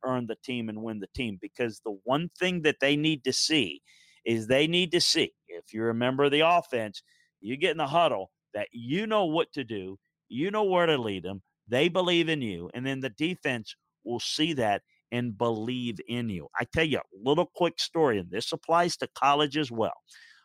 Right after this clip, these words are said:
But when Drew Bledsoe came into the league and was drafted in the N F L, uh, you know, he got in and, you know, he didn't really, you know, he, like most guys, didn't know quite how to do it. But, boy, he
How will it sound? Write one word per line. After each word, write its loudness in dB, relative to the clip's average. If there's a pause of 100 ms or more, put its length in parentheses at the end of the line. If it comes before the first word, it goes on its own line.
(180)
But 4
when -6
Drew 0
Bledsoe 0
came -4
into -4
the -2
league -6
and -6
was -10
drafted -2
in -4
the -6
N -6
F -12
L, -10 (1500)
uh, 0 (400)
you -4
know, 2
he -2
got 2
in 0
and, -14 (160)
you -14
know, -8
he -8
didn't -6
really, 0
you -8
know, -6
he, -6 (180)
like -8
most -2
guys, 0
didn't -4
know 0
quite -2
how 0
to -4
do -2
it. -4
But, -14
boy, 4
he -2